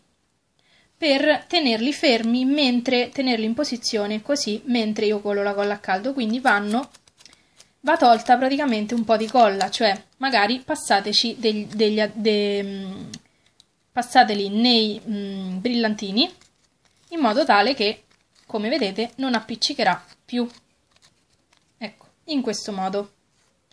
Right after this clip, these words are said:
Poi, ora andiamo, ora faccio passo passo e andiamo a posizionare i glitter qui nello stampo.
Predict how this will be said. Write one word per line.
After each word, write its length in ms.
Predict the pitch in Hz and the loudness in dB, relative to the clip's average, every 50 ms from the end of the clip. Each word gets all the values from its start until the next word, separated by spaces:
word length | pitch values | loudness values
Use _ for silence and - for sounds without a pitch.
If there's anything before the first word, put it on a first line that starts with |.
| _ _ _ _ _ _ _ _ _ _ _ _ _ _ _ | _ _ _ _ _ _ _ _ _ _ _ _ _ _ _
Poi, 380 | - 339 262 240 233 240 240 - - | 2 4 6 6 6 4 0 -2 0
ora 180 | 370 370 330 | 2 4 4
andiamo, 520 | 311 320 302 262 226 214 214 220 220 - - | 4 4 2 2 2 2 2 0 -2 -4 -2
ora 340 | - 311 285 247 226 214 - | 0 2 4 4 4 2 2
faccio 400 | - - 226 202 - - - 220 | 0 -2 -2 -2 -2 -4 -8 -4
passo 300 | - 247 - - - 214 | -4 -4 -4 -4 -6 -6
passo 520 | 202 196 196 - - - - 302 320 349 | -4 -4 -4 -4 -4 -6 -4 -4 -4 -4
e 100 | 339 339 | -2 -2
andiamo 320 | 349 339 330 269 233 240 254 | -2 0 0 0 0 0 0
a 40 | |
posizionare 840 | 254 - 311 302 320 311 - - - 359 302 254 220 214 226 240 262 - | -2 -2 -6 -4 -4 -6 -6 -4 -4 -2 0 0 0 0 -2 -4 -6 -8
i 140 | 349 311 247 | -8 -6 -4
glitter 480 | 226 220 208 208 - - 233 214 220 - - _ _ - - _ _ _ | -4 -4 -6 -6 -8 -8 -8 -8 -8 -10 -18 _ _ -20 -20 _ _ _
qui 160 | - - 311 | -8 -4 -2
nello 240 | 277 240 220 208 208 | 0 0 0 -2 -4
stampo. 640 | - - - - 190 196 196 - - 208 208 - | -8 -12 -10 -8 -8 -8 -8 -10 -12 -14 -14 -14